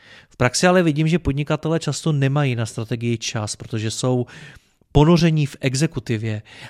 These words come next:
a tak, tak se zastaví. A když už ten čas najdou, tak, eh, začnou nad strategií přemýšlet strašně složitě a komplikovaně. Kolikrát jsou právě ovlivnění různými těmi teoriemi a tím, co kde četli nebo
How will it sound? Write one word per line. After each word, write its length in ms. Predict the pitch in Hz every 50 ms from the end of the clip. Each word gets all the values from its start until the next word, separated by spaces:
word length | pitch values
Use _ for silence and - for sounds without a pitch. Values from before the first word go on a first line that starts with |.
| -
a 80 | - 113
tak, 280 | - _ - 143 -
tak 180 | - - 135 -
se 120 | - 139
zastaví. 600 | 120 120 113 - - - 131 120 110 101 110 127 - _ _ _ _ - - - _ _
A 60 | - -
když 200 | 117 120 120 156
už 120 | 170 160
ten 160 | - 180 175
čas 260 | 170 - 190 170 -
najdou, 500 | - 131 117 117 110 117 107 107 110 120 - _ - - - - - _ _
tak, 300 | - 120 120 - - 131
eh, 40 | 123 123 123 123 123 127 127 120
začnou 440 | 117 113 127 131 - - - 180 170
nad 100 | 156 151
strategií 460 | - - 139 135 - 151 151 156 147
přemýšlet 600 | - - 147 139 151 143 - - 156 151 139 -
strašně 420 | - - - 135 131 - - 165 147
složitě 640 | - - - 143 131 135 131 127 156 143 - 151 -
a 120 | - 131
komplikovaně. 1000 | - _ _ _ - 147 143 139 - 160 156 - - 113 110 110 107 107 104 107 - - 160 147 135 -
Kolikrát 460 | - - 131 - 147 143 143 143 139
jsou 300 | - - 160 156 156 143 - - 165 165 156 - _
právě 320 | - - 131 135 147 160 156
ovlivnění 760 | - 143 135 143 147 151 151 156 156 147 151 151 151 151
různými 420 | 143 135 139 135 131 147 151 151 139
těmi 200 | - 151 143 143
teoriemi 920 | 143 - - 139 131 139 156 165 160 151 143 143 143 139 135 139 139 135
a 200 | 117 135 127 127 - 156 165 - - _ _
tím, 220 | - - 143 147 139
co 140 | - 151 139
kde 160 | 139 151 147
četli 500 | 147 - - 143 139 - 151 147 143 139
nebo 280 | 135 131 127 131 127